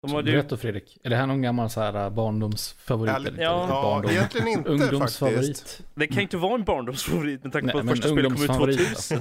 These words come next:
Speaker 2: alltså.
Speaker 3: <laughs> Ja, då var jag ju typ tjugo.
Speaker 1: Du var ju Fredrik redan gammal gubbe,
Speaker 3: Ja.
Speaker 1: liksom, så jag menar
Speaker 3: Nej, ehm,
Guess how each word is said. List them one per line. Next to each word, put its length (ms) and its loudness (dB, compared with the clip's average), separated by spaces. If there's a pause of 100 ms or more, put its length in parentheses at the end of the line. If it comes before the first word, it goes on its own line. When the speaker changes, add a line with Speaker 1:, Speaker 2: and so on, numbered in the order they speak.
Speaker 2:
alltså. 180 -2 (420)
Speaker 3:
<laughs> 0 -
Ja, 140 -2
då 120 0
var 140 0
jag 80 0
ju 60 -4
typ 240 -6
tjugo. 320 -4
Speaker 1:
Du 60 -2
var 100 4
ju 60 0
Fredrik 360 0
redan 280 -2
gammal 300 -2
gubbe, 260 -4
Speaker 3:
Ja. 220 0
Speaker 1:
liksom, 180 -6
så 100 -12
jag 80 -6
menar 240 -10
Speaker 3:
Nej, 560 -2 (120)
ehm, 720 -2